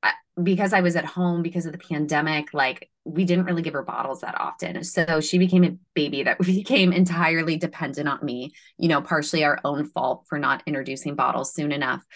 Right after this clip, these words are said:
But that just, like, controls your whole schedule and your whole day, and being able to make sure you can never be apart from your baby for more than a couple hours. And with my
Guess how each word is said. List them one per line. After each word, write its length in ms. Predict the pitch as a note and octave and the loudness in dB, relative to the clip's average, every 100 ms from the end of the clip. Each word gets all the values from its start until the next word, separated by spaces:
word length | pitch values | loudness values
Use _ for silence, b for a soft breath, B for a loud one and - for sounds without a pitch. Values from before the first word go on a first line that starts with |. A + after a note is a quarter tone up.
| B _ - | B _ 0
But 140 | G#3 | 2
that 180 | G3 G3 | 4 4
just, 200 | C#4 C4+ | 2 2
like, 220 | G#3+ F#3 | 2 2
controls 560 | F3+ G3+ F3+ F#3 C#4 F#3 | 0 -4 -2 -2 -2 -2
your 100 | F3 | -2
whole 180 | F3+ F3 | -2 -2
schedule 600 | - D#3 F3 G#3 E3+ - | -2 -4 -4 -4 -2 -4
and 260 | D#3 D#3 D3 | -6 -6 -2
your 120 | E3 | -2
whole 260 | D3+ E3+ D3+ | -2 -6 -4
day, 520 | D#3+ D3 G3+ E3 C3 | 0 0 2 0 0
and 200 | D3+ D3+ | -2 -2
being 220 | D3+ D3 | -2 -2
able 240 | D3 C#3+ C#3+ | -2 -4 -6
to 120 | D#3+ | -4
make 160 | D3+ D3 | -6 -4
sure 160 | E3+ | -4
you 160 | D3+ D3+ | -2 -2
can 180 | E3 D3 | -2 -2
never 420 | C#3 D3 C#3 - _ | 0 0 -2 -4 _
be 140 | - D3 | -2 -2
apart 300 | D3 B2+ - | -2 -4 -2
from 100 | E3+ | -2
your 120 | C3+ | -2
baby 280 | B2 C3+ C3 | -4 -4 -4
for 180 | - D3 | -6 -4
more 220 | C#3+ C3+ | -2 -2
than 120 | C3+ | -2
a 60 | C#3 | -6
couple 340 | - - C#3+ - | -6 -4 -2 0
hours. 580 | C#3 D3+ C#3+ D3 - - B B B B _ - | 2 2 2 0 -2 -6 B B B B _ 0
And 600 | E3+ F3 E3+ E3 E3+ F3 | 4 6 6 4 4 4
with 200 | F#3 F#3 | 4 2
my 220 | F#3+ E3 | 2 0